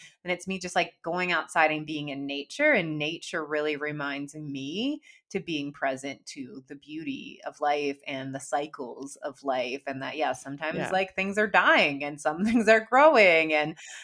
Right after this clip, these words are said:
Speaker 1: you know, like, whatever. And so I, I am, like, getting them outside and to just,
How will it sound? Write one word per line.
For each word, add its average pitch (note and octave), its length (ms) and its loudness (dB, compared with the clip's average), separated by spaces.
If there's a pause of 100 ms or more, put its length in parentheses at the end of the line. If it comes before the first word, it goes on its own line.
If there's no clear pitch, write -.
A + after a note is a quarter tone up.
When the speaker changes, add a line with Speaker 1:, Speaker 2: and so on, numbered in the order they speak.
(100)
Speaker 1:
you G3+ 100 -2
know, G3 80 8
like, F#3 160 6
whatever. F#3 340 8
And F3+ 160 -2
so F#3+ 300 4
I, F3 380 6
I F3+ 80 6 (140)
am, F#3+ 240 4
like, E3+ 220 2 (280)
getting E3 500 4
them D#3+ 440 6
outside D#3 1000 6
and D#3 200 -2
to F3 80 -14
just, D#3+ 200 -6